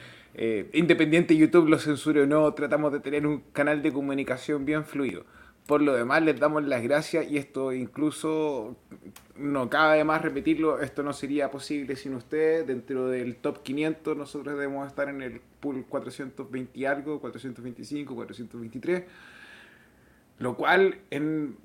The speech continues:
un negocio in-, que está lleno de innovaciones, que es un campo donde hay mucha gente que, ah, usualmente no tiene las mejores intenciones y,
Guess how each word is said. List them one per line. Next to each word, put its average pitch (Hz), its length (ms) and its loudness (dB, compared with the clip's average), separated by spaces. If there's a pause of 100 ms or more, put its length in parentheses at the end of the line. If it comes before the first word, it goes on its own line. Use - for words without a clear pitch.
(340)
un 151 680 -2
negocio 160 460 2
in-, 143 300 -2 (1160)
que 143 240 0
está - 300 -8
lleno 151 320 0
de 151 80 2
innovaciones, 147 960 0
que 117 460 -4
es 113 60 -8
un 123 200 -8
campo 139 520 -4
donde 131 400 -6
hay 127 220 -6
mucha 135 540 -6
gente 147 560 -10
que, 107 560 -8 (340)
ah, - 80 -16 (520)
usualmente 131 600 -6
no 131 200 -4
tiene 143 680 -8
las 98 140 -10
mejores 131 420 -8
intenciones 147 1080 -4
y, 110 560 -10